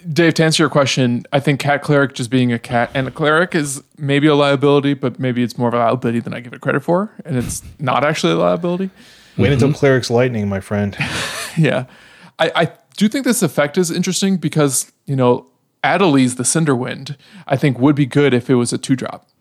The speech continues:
Speaker 3: Yeah.
Speaker 1: But that one also has flying and haste.
Speaker 3: It has haste. Yeah, exactly. It's huge.
Speaker 1: But, but the fact that you pump your board with a cre-, with a single non-creature spell, I think, is actually really significant in, like,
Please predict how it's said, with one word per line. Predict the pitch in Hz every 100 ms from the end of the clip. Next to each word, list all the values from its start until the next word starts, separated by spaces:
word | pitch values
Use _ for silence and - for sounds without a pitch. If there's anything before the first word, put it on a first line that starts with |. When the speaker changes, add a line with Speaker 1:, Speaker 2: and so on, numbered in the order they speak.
| _ -
Speaker 3:
Yeah. | 98
Speaker 1:
But | 90
that | 151
one | 156
also | 139 123
has | 127
flying | - 127 120
and | 123
haste. | 113 120 120 -
Speaker 3:
It | 113
has | 101
haste. | 113 107 - 95
Yeah, | 92
exactly. | 82 90 80
It's | 78
huge. | - 113 90 - - -
Speaker 1:
But, | 202
but |
the | -
fact | 214 190
that | 196 160
you | 156
pump | - 165 143
your | 135
board | 135 147 135
with | 123
a | 120
cre-, | - 143 -
with | 139 135
a |
single | - 151 131 127
non-creature | 123 123 120 120 120 117 - - 127 123
spell, | - 123 120
I | 127
think, | 123 123 123
is |
actually | 120 139 135
really | 123 120
significant | - 123 120 117 123 120 - -
in, | - 120 120
like, | 123 123 -